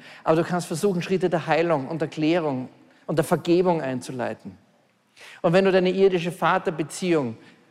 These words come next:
klärst, dann wird sich auch deine Beziehung zu deinem himmlischen Vater klären.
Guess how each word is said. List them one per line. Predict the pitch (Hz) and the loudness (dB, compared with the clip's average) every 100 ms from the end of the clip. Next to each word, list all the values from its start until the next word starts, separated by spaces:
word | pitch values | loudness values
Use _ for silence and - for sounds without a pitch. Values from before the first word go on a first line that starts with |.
| _ _ _ _ _ _ | _ _ _ _ _ _
klärst, | - 185 185 208 180 120 - - - - - _ _ _ _ _ _ _ _ - _ _ _ _ _ | 2 4 6 6 4 0 -10 -18 -20 -20 -20 _ _ _ _ _ _ _ _ -20 _ _ _ _ _
dann | 156 143 | -6 0
wird | 165 160 | 0 0
sich | 165 - | -6 -4
auch | 151 175 180 | 0 0 0
deine | 190 175 | -2 -4
Beziehung | 165 156 175 165 | -4 -4 -4 -2
zu | |
deinem | 165 156 | -4 -4
himmlischen | 170 151 143 | -4 -6 -8
Vater | 127 120 110 - | -8 -8 -8 -12
klären. | - 104 110 | -14 -16 -16